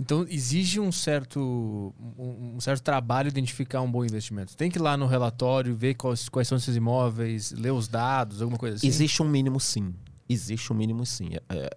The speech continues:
Speaker 2: as pessoas têm que ter um, um mínimo de conhecimento, mas não precisa se aprofundar muito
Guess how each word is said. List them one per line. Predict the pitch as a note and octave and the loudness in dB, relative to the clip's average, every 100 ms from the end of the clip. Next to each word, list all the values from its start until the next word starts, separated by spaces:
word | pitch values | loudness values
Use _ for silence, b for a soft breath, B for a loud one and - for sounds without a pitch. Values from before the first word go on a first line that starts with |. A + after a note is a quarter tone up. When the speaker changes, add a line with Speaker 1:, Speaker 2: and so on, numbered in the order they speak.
| - | -10
Speaker 2:
as | F2 | 0
pessoas | - - A#2+ | 0 2 0
têm | - C3 | -2 -2
que | |
ter | B2+ | -2
um, | C3 C3 G#2 | -2 -2 0
um | B2+ | 2
mínimo | B2+ C3 C#3 C#3+ C#3 | 4 4 2 2 0
de | C3+ | 0
conhecimento, | C3+ C3+ - C3+ G#2 A2 | -2 0 0 0 0 0
mas | A2+ | 0
não | A#2 B2+ | 0 -2
precisa | - C3+ | 0 -2
se | - | 0
aprofundar | - - - C3+ B2+ B2 | 0 0 0 -2 2 2
muito | A#2+ A#2+ B2+ C3 B2+ D#3+ | 2 2 2 2 -2 -6